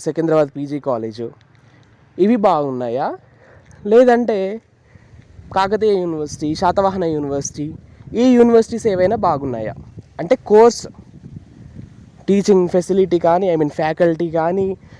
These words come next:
ఇన్‌ఫ్రాస్ట్రక్చర్ కానీ, మీకు ప్లేస్‌మెంట్స్ కానీ, సబ్ క్యాంపస్‌లో మంచిగా ఉన్నాయా? లేదు అంటే, నెక్స్ట్ సెకండ్ ప్రయారిటీ ఏ యూనివర్సిటీ అయినా పెట్టాలా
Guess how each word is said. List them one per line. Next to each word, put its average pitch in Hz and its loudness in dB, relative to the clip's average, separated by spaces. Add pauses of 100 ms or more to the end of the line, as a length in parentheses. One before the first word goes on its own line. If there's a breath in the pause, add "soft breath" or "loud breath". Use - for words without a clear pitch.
(680 loud breath)
ఇన్‌ఫ్రాస్ట్రక్చర్ 180 0 (100)
కానీ, 185 0 (100)
మీకు 160 -6 (100)
ప్లేస్‌మెంట్స్ 175 0
కానీ, 175 0 (1400 loud breath)
సబ్ 196 2
క్యాంపస్‌లో 233 0
మంచిగా 180 -2
ఉన్నాయా? 143 0 (360)
లేదు 214 4
అంటే, 226 -2 (120)
నెక్స్ట్ 202 -4 (120)
సెకండ్ 208 0
ప్రయారిటీ 196 2 (500 soft breath)
ఏ 185 2
యూనివర్సిటీ 208 2
అయినా 196 2
పెట్టాలా 135 0